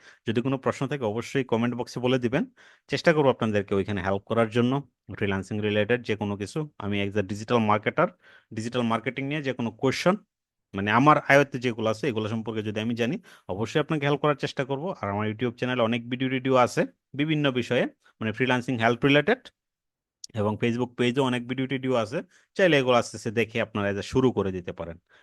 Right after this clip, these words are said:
Thank you ইমরান, দেখা হচ্ছে পরবর্তী কোনো এপিসোডে আরও কোনো ইন্টারেস্টিং কোনো কিছু তথ্য নিয়ে, যেগুলো আপনার পরবর্তীতে as a ফ্রিল্যান্সিং লাইফে আপনাকে অনেক হেল্প করবে। সে পর্যন্ত ভালো থাকেন, সুস্থ থাকেন, আর অবশ্যই,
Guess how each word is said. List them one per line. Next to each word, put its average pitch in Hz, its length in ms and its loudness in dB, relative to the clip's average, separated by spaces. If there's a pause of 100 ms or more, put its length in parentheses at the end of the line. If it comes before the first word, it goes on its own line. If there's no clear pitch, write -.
(100)
Thank 127 140 2
you 165 80 6
ইমরান, 160 240 4 (280)
দেখা 104 260 -2
হচ্ছে 117 240 -6
পরবর্তী 107 460 -4
কোনো 101 180 -4
এপিসোডে 117 440 -2 (380)
আরও 104 320 4
কোনো 135 240 0
ইন্টারেস্টিং 120 540 0
কোনো 113 200 -2
কিছু 107 180 -2
তথ্য 107 320 -4
নিয়ে, 107 240 -2
যেগুলো 95 340 -4
আপনার 92 340 -6 (400)
পরবর্তীতে 127 640 6 (120)
as 101 220 -4
a 98 100 -2
ফ্রিল্যান্সিং 123 600 -2
লাইফে 107 440 2
আপনাকে 104 360 -2
অনেক 98 260 -4
হেল্প 98 180 -2
করবে। 123 320 2 (400)
সে - 80 -4
পর্যন্ত 120 280 2
ভালো 113 260 6
থাকেন, 143 280 0
সুস্থ 107 240 -10
থাকেন, 135 300 0 (140)
আর 98 200 2
অবশ্যই, 160 480 0